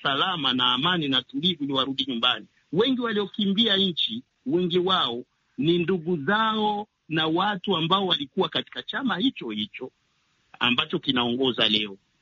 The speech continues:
Na ninaweza kusema ukitizama matatizo yetu ya kikabila nchini Burundi,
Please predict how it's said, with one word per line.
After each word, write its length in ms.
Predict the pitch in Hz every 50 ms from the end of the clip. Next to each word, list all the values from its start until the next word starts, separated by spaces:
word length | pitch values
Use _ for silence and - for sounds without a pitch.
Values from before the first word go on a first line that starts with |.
| _ _
Na 180 | - 127 156 170
ninaweza 320 | 170 175 190 208 214 233
kusema 420 | 226 - 208 - 262 254 233 202 175
ukitizama 680 | 160 - 180 165 - 185 160 202 220 226 220 214 208 196
matatizo 540 | 202 202 185 - 180 180 - 165 160 185
yetu 180 | 196 208 196 -
ya 60 | 185
kikabila 600 | 160 - - - 170 160 160 196 202 196 180 170
nchini 400 | 165 151 - - 190 202 185 175
Burundi, 540 | 156 151 160 175 190 185 160 127 123 120 -